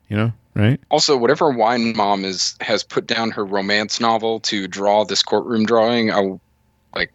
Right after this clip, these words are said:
Speaker 2: if I were this bald guy, I would want to kill her.
Speaker 1: Well, th-, she did a good job in making the left eye and the right eye not on the same plane.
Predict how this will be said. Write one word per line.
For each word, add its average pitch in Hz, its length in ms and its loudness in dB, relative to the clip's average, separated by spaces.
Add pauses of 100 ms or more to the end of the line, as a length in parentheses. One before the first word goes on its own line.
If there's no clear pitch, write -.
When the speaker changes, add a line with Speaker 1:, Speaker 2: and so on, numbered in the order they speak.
Speaker 2:
if 104 220 0
I 113 100 4
were 131 160 4
this 107 220 0
bald 101 300 0
guy, 120 240 2
I 104 180 0
would 98 220 -4 (120)
want 98 240 -2
to 95 120 -6
kill 87 280 -2
her. 78 300 -6 (220)
Speaker 1:
Well, 170 240 2 (320)
th-, - 160 -2
she - 140 2
did 190 160 0
a 220 60 2
good 185 160 0
job 139 420 2
in 117 240 0
making 127 360 0
the 110 120 -4
left 104 320 -4
eye 107 200 -2
and 101 200 -4
the 95 60 -4
right 98 340 0
eye 87 300 -2
not 92 400 -2
on 85 180 -4
the 82 100 -4
same 90 300 -2
plane. 82 380 -4